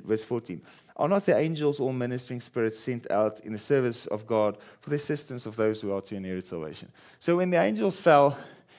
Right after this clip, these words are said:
if the servant went to that country and did what he did, he wouldn't have been welcome to come back. But when the son came to himself and came back, the father ran to him to help him.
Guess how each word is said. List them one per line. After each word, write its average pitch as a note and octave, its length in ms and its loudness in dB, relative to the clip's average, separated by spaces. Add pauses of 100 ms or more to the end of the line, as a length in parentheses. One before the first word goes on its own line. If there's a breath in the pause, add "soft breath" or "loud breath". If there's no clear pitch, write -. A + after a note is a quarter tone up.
(100)
if E3 160 0
the F3 100 2
servant F3+ 520 4
went D3+ 220 0
to E3 80 -4
that D3 200 4
country C#3+ 480 0 (280 loud breath)
and C3+ 160 -2
did C#3+ 160 2
what C#3 120 4
he C#3 80 2
did, B2 320 4 (360 loud breath)
he D3 140 4
wouldn't D3 260 0
have E3 160 -2
been D3 200 0
welcome A#2 420 2
to A2+ 100 -12
come F#2+ 220 -6
back. - 240 -12 (1700 loud breath)
But B2+ 160 2
when D3 160 0
the C#3+ 100 -2
son E3 520 4
came F3 320 0
to F#3 100 -6
himself C3 420 2
and A2+ 140 -8
came A#2+ 180 -2
back, G#2 260 0
the G2+ 80 -6
father A#2 600 2
ran G#2+ 520 0
to - 160 -18
him D#2+ 180 -16 (1120 soft breath)
to G2 400 -2
help F#2+ 300 0
him. E2 180 -12